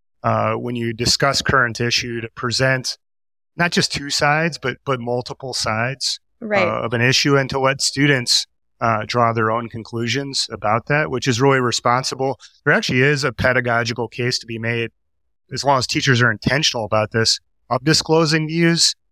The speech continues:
Speaker 1: and, uh, just so long as they make space for students to disagree with them. I think that's a more dangerous position to take, a more
Speaker 2: Mm-hmm.
Speaker 1: fraught position to take, uh, in this political environment. But, uh, actually, the,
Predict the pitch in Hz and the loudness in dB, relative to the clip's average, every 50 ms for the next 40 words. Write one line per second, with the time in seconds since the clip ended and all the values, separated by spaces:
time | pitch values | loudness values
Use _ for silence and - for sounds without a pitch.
0 | _ _ _ _ - 131 127 123 123 120 117 113 110 110 - - - 120 117 110 | _ _ _ _ 0 2 2 4 2 2 0 -2 -6 -8 -8 -4 -2 -2 0 0
1 | 107 107 110 110 _ _ _ - 147 - - - 160 139 135 135 123 110 127 117 | -2 -2 -4 -8 _ _ _ -4 -2 0 2 2 4 4 4 4 4 2 0 -2
2 | 120 117 - - - - 123 117 117 113 - - - - 110 - - - 123 120 | -2 -2 0 0 0 0 0 0 2 2 0 -2 -2 -6 -4 -4 -4 -2 -2 -2
3 | 123 127 120 - - - 107 - 117 110 - - - - 117 123 135 147 156 147 | -2 0 -2 -4 -4 -4 -6 -4 -2 -2 -2 -2 -2 0 2 4 4 4 4 4
4 | 160 160 165 165 160 - _ _ _ _ _ 131 131 147 131 - 131 127 - 131 | 2 2 2 0 -2 -4 _ _ _ _ _ 0 2 2 2 2 0 0 0 -2
5 | 120 120 123 123 123 123 120 117 104 123 123 123 131 123 135 139 135 123 - - | -2 -2 0 2 4 2 2 2 -2 -2 -2 0 0 2 2 2 2 0 -2 -2
6 | 135 131 147 156 - - 180 175 170 160 151 - 180 175 175 135 123 127 127 208 | 2 2 2 2 4 2 2 4 4 2 4 4 2 2 2 0 -2 -2 -2 -2
7 | 196 190 110 110 - 196 - 156 143 156 156 - - 170 156 147 139 - 151 151 | -2 -2 -2 -2 -4 -6 -8 -4 0 0 2 2 2 0 -2 -2 0 2 2 2
8 | 151 - - _ _ _ _ _ _ _ 123 120 117 113 117 120 120 120 123 120 | 2 0 -6 _ _ _ _ _ _ _ 0 2 2 2 0 -2 -2 -2 -4 -4
9 | - _ - 127 127 123 - - 120 110 107 101 104 110 120 131 143 156 165 160 | -4 _ 0 0 0 0 0 -4 -4 -4 -2 0 2 2 2 4 2 2 0 -2
10 | _ - 123 110 110 _ _ _ _ _ _ _ - 120 113 113 113 110 120 113 | _ -2 -2 -2 -2 _ _ _ _ _ _ _ 0 0 2 2 2 0 0 0
11 | 135 131 - - 135 120 117 113 110 - | -2 0 0 0 -2 -2 -2 -4 -4 -4